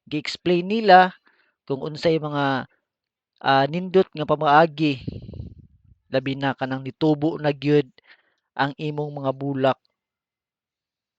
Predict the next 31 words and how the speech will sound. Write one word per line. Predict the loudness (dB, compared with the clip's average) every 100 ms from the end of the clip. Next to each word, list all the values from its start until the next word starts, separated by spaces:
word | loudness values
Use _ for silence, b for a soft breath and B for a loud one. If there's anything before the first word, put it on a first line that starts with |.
| _ -14
Actually, | -6 0 0
no | 0
hassle | -2 -4 -4 -4
magbulakan, | -4 -4 0 0 0 -2
daghan | -2 -4 -6
siyang | -6 -8 -6
mga | -4 -4
proseso. | -4 -6 -2 -2 -2 -6 -8 _ b b b _ _ _
Nagiingon | -4 -4 -2 -6 -4 -6
nila | 0 2 2
nga | 0 -4 -4 _ -10
kapunon | -8 -2 -2 -2 -2 2
day | 2
na | 2 -4
siya, | 0 2 2 0 b b _
nagiingon | -6 -6 -4 -6 -4 -6
nila | 0 2 2
nga | 0
injilan | -4 -8 -2 2 6 4 4
day | 0
na | 0 -6
siya. | -2 -2 -2
Ang | -4 -4
process | 2 2 2 -4 -4 -4
is, | -4 -4 -10 b b b b b b _ _ _ _ _ _ _ _
kanang | -4 -4 -6
kung |
dili | -2 0 0
ka | 2
mga | 2 2 -2
angel, | -4 -4 -4 0 0